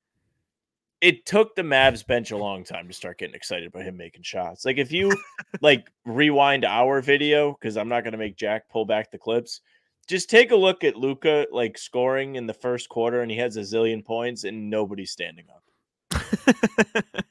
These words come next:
Speaker 2: It's insane, man. I mean, D-Book had twenty-nine through one. That was ins-, <laughs> he was on a burner in
Speaker 1: They
Speaker 2: the
Speaker 1: must
Speaker 2: first
Speaker 1: have
Speaker 2: quarter.
Speaker 1: won, right?
Speaker 2: <laughs> Um, I wanna get to these and ones in the, in the final quarter. We're getting there, actually. We only have a few left. Uh, this, this Luka performance was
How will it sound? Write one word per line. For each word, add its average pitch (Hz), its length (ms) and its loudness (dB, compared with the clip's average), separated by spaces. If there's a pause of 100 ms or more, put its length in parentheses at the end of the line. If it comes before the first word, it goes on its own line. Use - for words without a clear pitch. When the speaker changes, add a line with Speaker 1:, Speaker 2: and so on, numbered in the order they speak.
(760)
Speaker 2:
It's 156 400 0
insane, 110 380 -8
man. 110 180 -12
I 147 100 -2
mean, 160 160 2
D-Book 170 380 0
had 117 160 -4
twenty-nine 117 580 -4
through 107 200 -10
one. 101 260 -8
That 117 120 -4
was 143 140 2
ins-, 107 220 -6
<laughs> - 40 -12
he - 180 2 (100)
was - 160 4
on 180 120 6
a 151 60 4 (280)
burner 151 520 0 (320)
in 170 80 2
Speaker 1:
They 120 60 4
Speaker 2:
the 117 60 4
Speaker 1:
must 131 160 4
Speaker 2:
first 143 140 4
Speaker 1:
have 87 80 -12
Speaker 2:
quarter. 123 160 4
Speaker 1:
won, 98 180 0
right? 110 300 -2 (360)
Speaker 2:
<laughs> - 1400 -4
Um, 135 460 4 (760)
I 139 80 -2
wanna 147 140 2
get 151 140 0
to - 80 -12
these 120 160 -4
and 113 220 -8
ones 113 220 -6
in 110 80 -12
the, 113 180 -12
in 117 60 -10
the 120 60 -12
final 117 200 -10
quarter. 117 200 -8
We're 143 80 0
getting 120 220 -4
there, 95 140 -14
actually. 98 260 -12
We 120 60 -6
only 123 120 -6
have 117 80 -12
a - 40 -20
few 123 120 -8
left. 113 220 -14 (480)
Uh, 92 300 -6
this, 165 260 2
this 160 240 0
Luka 139 240 0
performance 117 460 -8
was 110 340 -12